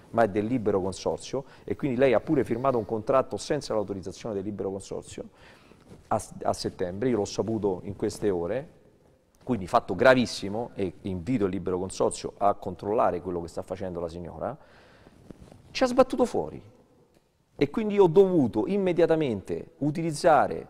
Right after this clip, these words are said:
il Palashark per far allenare tutte le giovanili,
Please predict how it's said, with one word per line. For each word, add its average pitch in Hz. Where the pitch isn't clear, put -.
il 110
Palashark 95
per 165
far 196
allenare 190
tutte 240
le 131
giovanili, 107